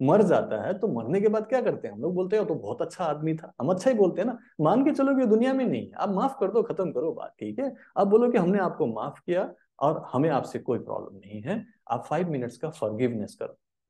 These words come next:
ये नहीं बोल रहा हूँ कि सबके लिए बोलो कि वो मर गए हैं, मैं just एग्जांपल दे रहा हूँ कि आपको अपने अंदर इस टाइप की फीलिंग रखनी है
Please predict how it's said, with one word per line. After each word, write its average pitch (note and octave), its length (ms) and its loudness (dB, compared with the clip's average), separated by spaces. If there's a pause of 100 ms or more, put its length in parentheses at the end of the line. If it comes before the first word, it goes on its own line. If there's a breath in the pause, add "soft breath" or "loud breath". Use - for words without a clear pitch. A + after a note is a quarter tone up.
ये B2+ 100 4
नहीं C4 100 6
बोल B3+ 120 8
रहा F#3+ 100 6
हूँ F3 80 4
कि F3 60 4
सबके D#3+ 280 2
लिए E3 100 4
बोलो D3 240 4
कि D3+ 100 -2
वो C3 140 0
मर A2+ 180 -4
गए G#2 160 -4
हैं, F3+ 240 -8 (240 soft breath)
मैं D3 80 -2
just A#3 240 8
एग्जांपल C3+ 540 2
दे A2+ 160 0
रहा B2 100 -4
हूँ G#3 260 -4 (220 loud breath)
कि - 60 4
आपको F3 380 0
अपने F#3+ 340 -2
अंदर F3 380 -4
इस F3 180 -4
टाइप F#3 220 -2
की F3 80 0
फीलिंग B2 360 -2
रखनी G#2 260 -6
है C3+ 340 -6